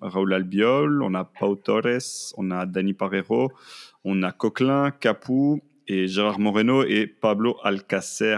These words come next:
en attaque. Alors les gars, qu'est-ce qu'elle vous inspire, cette équipe de Villarreal, ce sous-marin jaune ?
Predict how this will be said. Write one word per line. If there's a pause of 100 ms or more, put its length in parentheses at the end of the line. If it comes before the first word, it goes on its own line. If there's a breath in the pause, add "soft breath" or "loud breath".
(100)
en
attaque.
Alors
les
gars,
qu'est-ce
qu'elle
vous
inspire,
cette
équipe
de
Villarreal,
ce
sous-marin
jaune ?